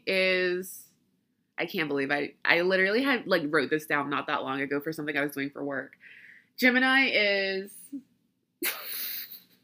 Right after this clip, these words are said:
cannot remember. We'll, we'll co-, we'll come back to Gemini. It's fine. Ge-, oh, the Lovers. Gemini is the Lovers. Cancer is the Chariot, maybe.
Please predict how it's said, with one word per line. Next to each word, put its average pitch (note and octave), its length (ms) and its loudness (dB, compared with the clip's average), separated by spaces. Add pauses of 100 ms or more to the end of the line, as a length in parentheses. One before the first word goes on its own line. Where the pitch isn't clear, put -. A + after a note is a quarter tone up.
(760)
cannot A#3+ 260 -2
remember. A#3 600 -6 (640)
We'll, C4 240 8
we'll C4 220 10
co-, C4+ 220 4
we'll A#3 160 8
come D#4 80 4
back G3+ 120 12
to F#3 60 -2
Gemini. D3+ 220 6
It's F#3 160 6
fine. - 160 0 (520)
Ge-, D4 140 10
oh, E4 260 10
the C4+ 100 12
Lovers. C#4 460 10 (100)
Gemini C4 320 10
is C4 100 6
the A3+ 80 0
Lovers. D3+ 480 -2 (1700)
Cancer C4 880 2 (1600)
is A3 240 -4
the G#3+ 380 -6
Chariot, C#3 960 -4 (440)
maybe. - 760 -8